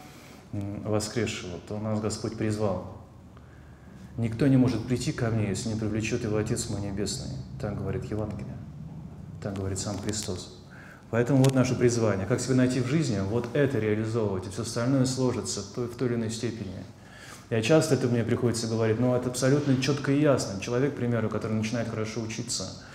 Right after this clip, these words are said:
в школе, да, который знает, что вот он должен делать Божье дело. Какое еще дело у ребенка самое главное вот сейчас? Учеба. Он начинает учиться хорошо, у него открываются возможности,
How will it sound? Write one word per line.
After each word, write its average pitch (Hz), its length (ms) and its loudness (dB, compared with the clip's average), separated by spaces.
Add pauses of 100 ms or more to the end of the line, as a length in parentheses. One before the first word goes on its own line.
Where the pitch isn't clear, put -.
(200)
в - 40 -12
школе, 104 480 4
да, 135 220 0
который 117 240 0
знает, 110 380 4
что - 160 -6
вот 113 240 -2
он 110 200 2
должен 110 360 2
делать 110 360 2 (280)
Божье 123 440 6
дело. 110 420 2 (100)
Какое 127 320 -2
еще 104 200 -4
дело 110 260 0
у 98 40 -4
ребенка 104 400 -2
самое 104 400 -6
главное 104 320 -4
вот 104 100 -10
сейчас? - 460 -8 (380)
Учеба. 104 500 0 (180)
Он 127 120 -2
начинает 147 320 -2
учиться 131 320 -4
хорошо, 117 420 -6
у 104 60 -2
него 117 160 0
открываются 135 460 0
возможности, 120 680 -4